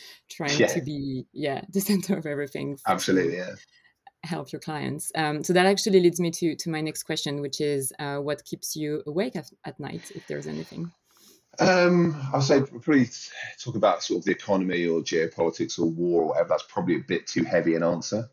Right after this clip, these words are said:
Speaker 2: uh, for this. So I think in my sort of general life, I'd say it's probably, um,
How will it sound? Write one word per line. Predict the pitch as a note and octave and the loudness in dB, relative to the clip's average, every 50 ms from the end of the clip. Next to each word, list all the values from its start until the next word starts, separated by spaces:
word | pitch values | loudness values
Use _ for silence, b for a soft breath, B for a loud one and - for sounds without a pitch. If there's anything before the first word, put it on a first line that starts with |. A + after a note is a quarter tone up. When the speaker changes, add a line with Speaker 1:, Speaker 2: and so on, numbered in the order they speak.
| _ _ - | _ _ 2
Speaker 2:
uh, | F2 G2 G2+ G2+ G2+ | 4 6 6 6 4
for | - - - | 2 0 2
this. | G2+ G#2 G2 - | 2 2 2 2
So | F#2 F#2 | 4 4
I | F#2 | 2
think | F#2 - A2+ G2+ E2+ - - _ b b b b b b b _ _ | 4 4 0 0 0 -2 -8 _ b b b b b b b _ _
in | G2 G2 F#2+ F#2 | 4 4 6 6
my | F2+ F2 E2+ F2 F2 E2+ E2+ | 6 4 4 4 4 4 2
sort | - - | 0 -4
of | E2 | -4
general | - G#2+ F2+ E2 E2 | 0 2 2 4 4
life, | D#2 D2+ D2+ - | 4 4 2 0
I'd | - - | -2 2
say | - F2 | 4 2
it's | D#2+ C#2+ - _ | 2 2 -4 _
probably, | - - - G#2+ G2+ F#2 - - E2 D2+ D2+ D2+ D2 - - _ - | -20 -2 0 2 2 2 0 -2 -2 -2 0 -2 -2 -4 -8 _ -2
um, | E2+ D#2+ D#2 D#2 D#2 D2+ D2+ F2 - | 0 0 0 0 -2 -6 -8 -10 -12